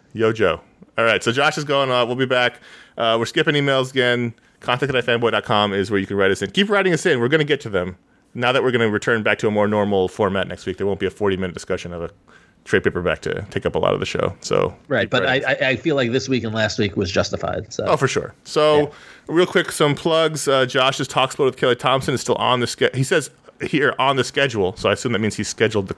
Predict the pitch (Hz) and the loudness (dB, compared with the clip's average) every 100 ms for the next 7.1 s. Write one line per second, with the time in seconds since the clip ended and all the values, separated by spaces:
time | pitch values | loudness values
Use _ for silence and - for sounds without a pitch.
0 | - 104 95 - 107 101 92 - - - | 0 4 4 4 0 0 -2 -4 -6 -2
1 | 95 95 104 95 90 92 90 92 - - | -2 -2 0 0 2 2 0 0 -10 -20
2 | - - - 113 92 107 107 104 98 - | -20 -20 -2 0 0 0 0 -2 -4 -2
3 | 95 98 92 87 87 - 87 - - - | -2 -4 -4 -2 -2 -4 -6 -6 -12 -10
4 | - 98 - - - - - - - 98 | -10 -10 -14 -20 -20 -20 -20 -16 0 4
5 | 98 95 107 151 - - 160 147 139 123 | 4 4 2 -2 -2 -2 0 2 0 -4
6 | - 131 - 139 123 135 135 135 131 127 | -4 -2 0 0 0 0 0 2 2 0